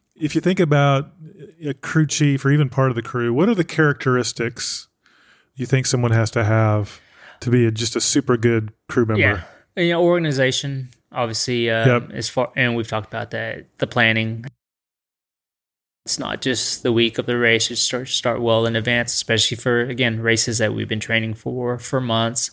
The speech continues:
Speaker 2: And then experience.
Speaker 1: Yeah.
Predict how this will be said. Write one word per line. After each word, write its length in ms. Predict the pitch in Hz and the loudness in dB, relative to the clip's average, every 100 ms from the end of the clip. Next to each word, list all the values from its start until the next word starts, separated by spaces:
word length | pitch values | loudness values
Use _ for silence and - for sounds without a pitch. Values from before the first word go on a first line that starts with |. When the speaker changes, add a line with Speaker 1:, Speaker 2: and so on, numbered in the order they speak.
| _ | _
Speaker 2:
And 240 | 147 156 156 | -4 0 2
then 460 | 170 170 170 165 - | 4 4 2 -2 -6
experience. 880 | - 151 - 117 104 98 71 - - _ - | -10 -8 -4 -2 -4 -6 -8 -8 -8 _ 2
Speaker 1:
Yeah. 220 | 117 95 | 2 2